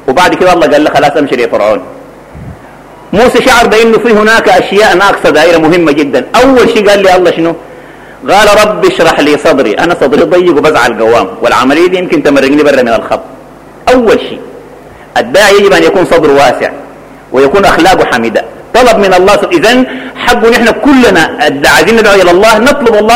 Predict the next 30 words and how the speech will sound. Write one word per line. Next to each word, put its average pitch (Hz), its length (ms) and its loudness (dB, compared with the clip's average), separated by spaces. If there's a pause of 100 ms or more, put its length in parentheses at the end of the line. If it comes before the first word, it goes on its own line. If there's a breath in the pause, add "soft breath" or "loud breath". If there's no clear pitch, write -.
أول 220 200 2
شيء 220 100 0
نقول: 214 280 0
"قال 214 300 2
رب 190 120 -2
اشرح 196 260 0
لي 185 160 0
صدري". 170 320 0 (380 loud breath)
كل 294 180 2
القصص 262 420 0
ده 214 340 0
بيجي 196 180 0 (100)
لشنو؟ 175 280 -6 (380 loud breath)
القصص 233 340 2
ده 240 220 0
لما 208 100 0
يجينا 196 360 0
في 180 80 0
القرآن 180 360 0
الكريم 185 480 0
مش 294 100 0
بيجي 202 220 0
للتسلية، 165 680 -2 (320 loud breath)
بيجينا 220 440 0
ربنا 208 300 0
قال: 214 240 2
"لقد 196 200 2
كان 226 280 0
في 180 220 0
قصصهم 165 720 -2